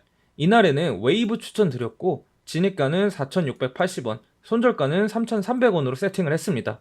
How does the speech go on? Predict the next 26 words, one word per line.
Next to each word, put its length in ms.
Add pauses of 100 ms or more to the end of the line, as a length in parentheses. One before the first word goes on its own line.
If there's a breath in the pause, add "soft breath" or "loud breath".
그리고 560
당일 500
오후에 640
목표가 600
브리핑하면서 960
계속 640
모니터링 420
해드렸죠. 580 (460)
그리고 460
옆에 240
날짜 340
보시면은 540
사월 340
이십일 400
일 180 (120)
일요일, 560 (260)
이날 480
웨이브는 680
절반가량 640
매도를 400
하고 480
손절가는 800 (140)
진입 480
가격으로 580
변경을 480
했습니다. 480